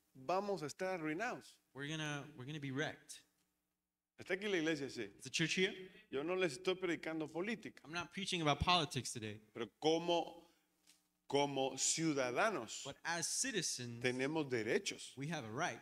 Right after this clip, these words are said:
Speaker 1: a que nuestro voto
Speaker 2: that our vote,
Speaker 1: sea válido.
Speaker 2: that our vote should count, that our
Speaker 1: Es un
Speaker 2: vote should
Speaker 1: derecho.
Speaker 2: be valid. It's a right
Speaker 1: Es un derecho.
Speaker 2: that we have as citizens.
Speaker 1: Entonces, la Biblia nos dice
Speaker 2: So the Bible teaches
Speaker 1: que nosotros
Speaker 2: us
Speaker 1: debemos de confiar en Dios.
Speaker 2: that we must trust
Speaker 1: Pero
Speaker 2: in God.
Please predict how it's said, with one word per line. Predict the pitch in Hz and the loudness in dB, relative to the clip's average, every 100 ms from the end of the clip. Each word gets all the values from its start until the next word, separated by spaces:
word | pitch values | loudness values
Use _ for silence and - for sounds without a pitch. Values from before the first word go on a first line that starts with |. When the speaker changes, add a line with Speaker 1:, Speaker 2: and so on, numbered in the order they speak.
| - | -4
Speaker 1:
a | 120 | -2
que | 127 | 0
nuestro | 117 131 131 127 107 | 2 0 0 -2 0
voto | 117 139 208 208 _ _ _ _ _ - | -2 -2 -4 -8 _ _ _ _ _ -8
Speaker 2:
that | 131 131 | -2 0
our | 151 | 0
vote, | 127 202 147 143 | 2 2 2 -2
Speaker 1:
sea | - - 117 113 | -6 -2 -2 0
válido. | 180 220 135 - _ _ - | -2 -4 -8 -10 _ _ -6
Speaker 2:
that | 131 131 | -2 -2
our | 135 | 0
vote | 147 | -2
should | 139 139 - | -4 -8 -4
count, | 202 127 - | -4 -4 -2
that | 131 | 0
our | |
Speaker 1:
Es | 135 | 2
un | |
Speaker 2:
vote | 139 165 | 4 6
should | |
Speaker 1:
derecho. | 214 277 143 | 6 4 2
Speaker 2:
be | |
valid. | 127 156 180 127 - _ _ _ _ _ - | 4 6 6 2 -6 _ _ _ _ _ -4
It's | 135 | 2
a | 156 | 4
right | 175 220 131 | 6 6 4
Speaker 1:
Es | - 151 | 0 0
un | 160 | 2
derecho. | 175 226 233 - - | 4 4 4 -6 -8
Speaker 2:
that | 143 | -2
we | 147 | 0
have | 147 156 | 0 0
as | 151 | 0
citizens. | 185 147 - - - | -2 -2 -12 -4 4
Speaker 1:
Entonces, | 190 202 - - - _ - | 6 6 4 -10 -18 _ -6
la | 139 156 151 | 4 6 6
Biblia | 170 254 262 269 247 | 4 2 4 4 4
nos | 202 170 | 0 -2
dice | 151 233 - - 90 | 2 2 4 2 -4
Speaker 2:
So | - | -6
the | 175 | -2
Bible | 170 190 180 | 0 0 0
teaches | - 226 214 165 | 0 0 2 4
Speaker 1:
que | 165 | 6
nosotros | 156 147 202 202 | 8 8 8 6
Speaker 2:
us | |
Speaker 1:
debemos | 170 185 214 | 6 4 4
de | 196 | 4
confiar | - 147 127 - 185 254 | 4 2 2 4 4 4
en | 220 143 | 2 0
Dios. | - - - | -2 -4 -6
Speaker 2:
that | |
we | 156 | -8
must | 175 165 - | -6 -4 -2
trust | - - 185 185 - - | 0 2 2 2 0 6
Speaker 1:
Pero | 214 | 6
Speaker 2:
in | 175 | 8
God. | 151 160 107 | 6 6 4